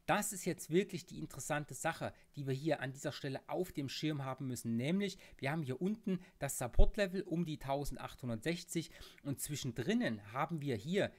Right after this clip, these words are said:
die Zwischentiefs, ne? Also wir haben hier unten das Zwischentief um die tausendachthundertdreiundsiebzig,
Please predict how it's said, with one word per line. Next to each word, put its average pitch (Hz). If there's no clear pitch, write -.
die 135
Zwischentiefs, 170
ne? 147
Also 131
wir 127
haben 123
hier 135
unten 202
das 165
Zwischentief 165
um 175
die 135
tausendachthundertdreiundsiebzig, 143